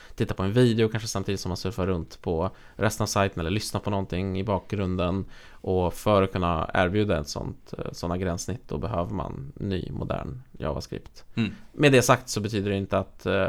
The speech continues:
Speaker 1: alla måste bygga om sina vanliga hemsidor till
Speaker 2: Nej.
Speaker 1: React. Det finns, eh, det går alldeles utmärkt att fortsätta bygga, alltså bara i ren H T M L i prin-, i princip.
Speaker 2: Mm.
Speaker 1: Eh, men, eh, när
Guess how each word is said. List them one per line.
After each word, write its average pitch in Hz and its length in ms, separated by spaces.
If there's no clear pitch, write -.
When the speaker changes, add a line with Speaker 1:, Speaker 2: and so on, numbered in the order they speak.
Speaker 1:
alla 92 300
måste 98 340
bygga 87 200
om 95 120
sina 90 500
vanliga 107 240
hemsidor 87 440
till - 140
Speaker 2:
Nej. 110 80
Speaker 1:
React. - 280
Det - 80
finns, - 400
eh, 98 200
det - 340
går 113 60
alldeles 123 180
utmärkt 117 320
att - 60
fortsätta 90 320
bygga, 80 480
alltså - 240
bara 82 220
i 82 100
ren 85 400
H 101 80
T 101 120
M 82 160
L 110 120
i - 20
prin-, - 360
i - 60
princip. - 320
Speaker 2:
Mm. 101 220
Speaker 1:
Eh, - 420
men, 98 520
eh, 92 300
när 98 580